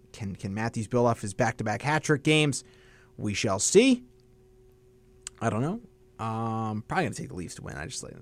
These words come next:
they're, they're a better team. I think these are two teams on opposite ends of the spectrum. Uh, Panthers also taking on the Devils. Other notable games of the night. Uh,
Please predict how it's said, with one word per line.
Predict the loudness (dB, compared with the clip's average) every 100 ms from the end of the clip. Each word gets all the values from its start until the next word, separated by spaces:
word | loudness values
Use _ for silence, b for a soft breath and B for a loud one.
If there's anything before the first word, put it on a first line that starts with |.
| -12
they're, | -8
they're | -6
a |
better | -4 -6
team. | -6 -6 -4 -4 -6 B B B B -20
I |
think | -10 -8
these | -8 -8
are |
two | -10
teams | -6 -6 -4
on |
opposite | -6 -4 -4
ends | -6 -6
of |
the | -10
spectrum. | -4 -4 -2 0 0 -2 B B B -4
Uh, | 0 0
Panthers | 4 6 6 4
also | 4 2
taking | 2 2
on | 2
the |
Devils. | 2 6 6 6 2
Other | 2
notable | 2 4 6 6
games | 4 2 2
of |
the | 2
night. | 4 2 0
Uh, | -6 -4 -2 -4